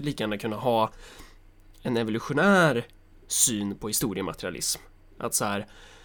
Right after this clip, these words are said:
att kapitalismen växte, och det är ju, det är ju många marxister och kommunister som har också, ska man ju säga, till dess försvar. Så man ska ju inte dra alla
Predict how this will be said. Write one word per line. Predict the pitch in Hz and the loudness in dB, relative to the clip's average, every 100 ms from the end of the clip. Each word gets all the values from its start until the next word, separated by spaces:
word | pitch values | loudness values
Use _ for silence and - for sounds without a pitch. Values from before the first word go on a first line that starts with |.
| - - | -20 -8
att | 123 | -4
kapitalismen | 147 - 113 175 - 185 | -2 -2 -2 0 0 0
växte, | 147 - - | 0 -2 -2
och | 127 | 0
det | 127 | 4
är | |
ju, | 151 135 | 4 4
det | 147 | 4
är | |
ju | 156 | 4
många | 135 | 4
marxister | 113 107 120 - | 2 0 -2 -4
och | 113 | -4
kommunister | 107 104 - | -4 -4 -4
som | 107 | -4
har | 107 - | -2 -2
också, | - - - | 2 4 4
ska | - | 2
man | 95 | -4
ju | 104 | -2
säga, | 95 | -4
till | - | -4
dess | 98 - | -6 -2
försvar. | - 180 98 - | 0 2 2 0
Så | 107 | -4
man | |
ska | - | -6
ju | |
inte | 104 131 | -6 0
dra | 120 | 0
alla | 104 110 113 151 139 | 2 0 2 2 2